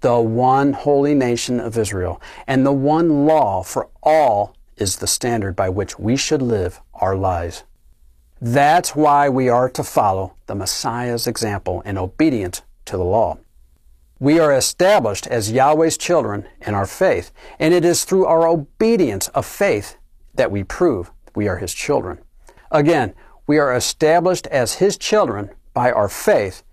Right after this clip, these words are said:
and it is through our obedience to that faith that we prove we are his children. We are to have faith in the Word of God. If the seed of the Word is truly in us, it can produce only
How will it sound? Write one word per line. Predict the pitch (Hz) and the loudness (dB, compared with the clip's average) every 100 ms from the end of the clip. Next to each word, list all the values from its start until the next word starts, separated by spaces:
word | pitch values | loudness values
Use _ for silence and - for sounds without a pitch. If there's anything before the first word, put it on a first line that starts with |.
| - - - - | -20 -20 -20 -10
and | 135 127 - | -4 -4 0
it | 165 135 | 0 0
is | 120 | -2
through | - 131 - | -2 -2 0
our | 110 113 | 0 0
obedience | 107 107 - 202 220 117 95 - - | -2 -6 -4 0 2 0 -4 -12 -16
to | - 95 | -8 -2
that | 98 - | -2 -2
faith | 101 98 - - - | -2 -2 -4 -20 -10
that | - 98 | -8 -6
we | 92 | -8
prove | - - 180 107 92 - _ | -8 0 2 2 -4 -12 _
we | - 107 | -8 -4
are | 98 | -4
his | 92 - 127 117 110 | -8 -6 -4 -4 -6
children. | - 113 92 90 92 - _ - _ _ _ _ - _ _ - | -8 -6 -6 -8 -12 -20 _ -20 _ _ _ _ -20 _ _ -2
We | 165 202 | 2 4
are | 190 | 4
to | 151 | 4
have | 160 | 2
faith | - - 190 147 113 - - | 0 -2 2 2 0 -8 -8
in | 131 | -2
the | 117 | 0
Word | 113 135 | 2 2
of | 135 123 | 0 0
God. | 113 98 98 - - _ - | -2 -2 -8 -18 -20 _ -4
If | 143 - | -4 0
the | 147 | -2
seed | - - 208 208 208 | 0 0 2 2 2
of | 127 120 | 0 0
the | 117 | 0
Word | 131 156 123 110 | 2 2 2 -2
is | - - | -8 -12
truly | - - - 190 220 220 214 | -8 -8 -2 2 4 4 4
in | 220 131 | 2 2
us, | 107 - - _ _ _ 151 | 0 -4 -8 _ _ _ -4
it | 143 | 0
can | 156 135 | 0 2
produce | 143 131 120 - - 185 | 2 2 -2 -8 -6 2
only | 196 170 107 - | 4 2 0 -8